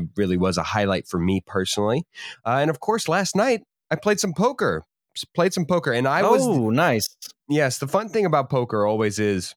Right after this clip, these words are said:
Speaker 1: is now at the point to where I'm, I'm an active adult. I'm no longer just the, the young kid at the table. I'm now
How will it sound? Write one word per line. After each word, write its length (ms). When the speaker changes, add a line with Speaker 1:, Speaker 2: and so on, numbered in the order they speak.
Speaker 1:
is 280
now 460
at 100
the 80
point 400
to 100
where 240
I'm, 580
I'm 340
an 80
active 420
adult. 460
I'm 140
no 140
longer 480
just 340
the, 140
the 200
young 420
kid 220
at 100
the 60
table. 340
I'm 140
now 360